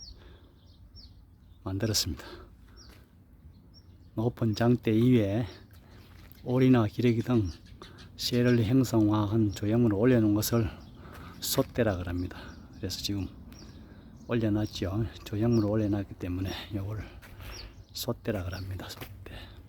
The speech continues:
보십시오. 이 하늘가 다 이래 씌-, 그냥 세워놓기만 했는데도 주변의 경관을 다 잡아먹으리자-,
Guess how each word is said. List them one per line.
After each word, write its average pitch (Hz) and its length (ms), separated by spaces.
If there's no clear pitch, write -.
보십시오. 113 360
이 123 160
하늘가 113 640
다 - 80
이래 127 300
씌-, - 280
그냥 147 340
세워놓기만 147 600
했는데도 113 580
주변의 139 420
경관을 147 460
다 - 100
잡아먹으리자-, 120 640